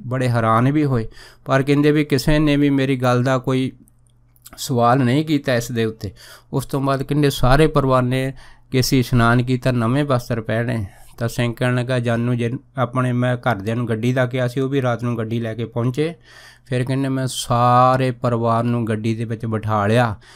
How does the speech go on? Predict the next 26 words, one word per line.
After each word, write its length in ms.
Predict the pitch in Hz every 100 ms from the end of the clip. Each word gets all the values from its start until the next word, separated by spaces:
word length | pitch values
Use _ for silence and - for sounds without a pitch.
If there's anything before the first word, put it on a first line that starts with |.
| - _ -
ਤੇ 120 | 123
ਕਹਿੰਦੇ 240 | 127 123 127
ਫਿਰ 240 | 135 120
ਰਾਤੋਂ 460 | 110 113 117 131 123
ਰਾਤ 320 | 117 113 120
ਅਸੀਂ 180 | 113 117
ਹਨਾ 160 | 123
ਅਨੰਦਪੁਰ 520 | 120 110 110 107 117 107
ਸਾਹਿਬ 220 | 117 107
ਸਵੇਰੇ 480 | - 110 107 113 117 _
ਤੱਕ 240 | 120 110 123
ਐਨ 200 | 123 127
ਤੜਕੇ 360 | 120 113 120
ਤੱਕ 260 | 107 107 -
ਪਹੁੰਚ 340 | 98 98 92
ਗਏ। 120 | - - - - - _ -
ਜਦ 200 | 117 120
ਸੰਗਰੂਰ 580 | - 123 120 120 127 123
ਤੋਂ 120 | 131
ਅਨੰਦ-, 340 | 120 120 123
ਅਨੰਦਪੁਰ 500 | 123 131 123 120 127
ਸਾਹਿਬ 240 | - 127 113
ਪਹੁੰਚੇ, 400 | 120 123 127 135 - - -
ਉਸ 200 | 156 123
ਤੋਂ 180 | - 139
ਬਾਅਦ 280 | 120 113